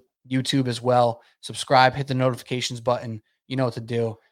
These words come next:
And if you haven't seen my thoughts on Bam Adebayo, go check that out in the other YouTube.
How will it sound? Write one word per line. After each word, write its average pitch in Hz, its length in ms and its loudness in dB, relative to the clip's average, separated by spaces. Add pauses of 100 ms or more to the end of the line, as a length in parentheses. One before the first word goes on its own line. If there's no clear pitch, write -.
(120)
And 123 100 -10
if 117 60 -10
you 123 80 -4
haven't 147 280 4
seen 151 220 -2
my 139 160 2
thoughts 139 380 0
on 131 160 -2
Bam 135 240 -2
Adebayo, 135 720 0 (380)
go 135 200 0
check 151 280 -6
that 139 140 -2
out 135 180 0
in 131 40 -10
the 127 60 -8
other 127 160 -6
YouTube. 143 560 -4